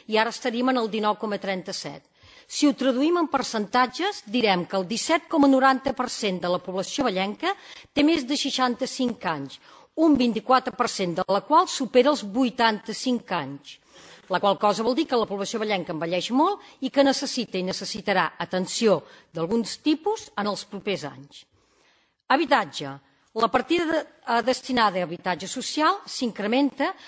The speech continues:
perquè hem de combatre l'exclusió residencial, entesa com la manca d'un habitatge digne i adequat, i hem de donar resposta a les situacions d'emergència residencial, entesa com l'acolliment d'urgència de víctimes de violència masclista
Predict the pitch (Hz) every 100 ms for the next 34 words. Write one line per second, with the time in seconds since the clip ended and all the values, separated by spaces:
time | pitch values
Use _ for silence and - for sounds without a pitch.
0 | - - 240 247 247 269 - 277 247 247
1 | 277 285 - 262 214 233 233 247 233 220
2 | - 240 196 165 190 165 208 220 233 202
3 | 196 220 247 269 269 220 202 196 202 160
4 | 190 277 320 311 339 240 233 247 - 170
5 | 147 - _ - - - 202 277 294 277
6 | 262 214 214 - 294 294 - 294 - 240
7 | 254 - 285 285 247 233 208 233 254 277
8 | 247 254 254 262 247 - 254 185 151 -
9 | - - 185 - 226 247 247 208 180 175
10 | 160 160 170 185 196 269 277 269 277 208
11 | 190 254 - 175 160 170 165 170 170 208
12 | 220 - - 302 - -